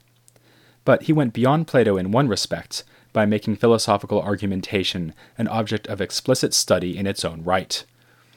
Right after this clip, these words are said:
I've just mentioned the topics where Aristotle does not just show us dialectical discussions,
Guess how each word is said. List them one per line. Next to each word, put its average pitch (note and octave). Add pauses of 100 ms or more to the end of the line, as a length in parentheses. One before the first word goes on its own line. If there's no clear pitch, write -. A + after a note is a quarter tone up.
(320)
I've C3
just F3
mentioned G#2
the F#2
topics -
where G2+
Aristotle G#2
does F#2+
not G#2+
just -
show D3
us -
dialectical F#2+
discussions, -